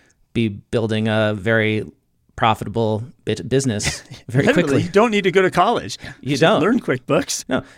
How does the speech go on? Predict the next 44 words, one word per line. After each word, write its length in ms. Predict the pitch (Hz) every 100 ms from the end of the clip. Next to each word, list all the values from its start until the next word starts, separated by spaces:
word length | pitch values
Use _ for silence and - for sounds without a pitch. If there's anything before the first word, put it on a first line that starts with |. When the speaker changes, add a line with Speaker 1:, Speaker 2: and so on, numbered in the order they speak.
| -
Speaker 1:
And, 100 | 170
Speaker 2:
Like, 100 | 190
Speaker 1:
and, 120 | 196
and 140 | 196 180
the 100 | 160
Speaker 2:
learn 180 | 208 311
QuickBooks 560 | - 180 - 208 -
with 140 | - 202
a 60 |
laptop. 520 | 208 131 - 170 208 - _
And 220 | 175 180 175
I 40 |
Speaker 1:
Right. 100 | 160
Speaker 2:
see 120 | 269
these 160 | 247 202
videos 320 | 233 247 247
all 120 | 240
the 100 | 247
time 260 | - 330 330
online. 380 | 226 131 104 123 _ -
Speaker 1:
Yeah. 180 | 160 -
Now, 120 | 165 165
Speaker 2:
Make 80 | 165
Speaker 1:
that's 240 | 196 196
the 80 | 175
Speaker 2:
hundred 80 | 139
sixty 120 | 117
grand 200 | 117 214
a 60 | 226
year. 240 | 240 120 _ _ -
Speaker 1:
that's 280 | 165 160
the, 260 | - 131 123
uh, 60 | 107
sketchy 380 | - 190 190
side 300 | 113 - 95
of 100 | 90
it, 120 | 107 -
right? 400 | 92 120 - 113
But 280 | 131 - _ _
when 180 | - 143
those 180 | 160 208
people 220 | 196 -
crop 320 | - 127 123
up, 380 | 208 165 - _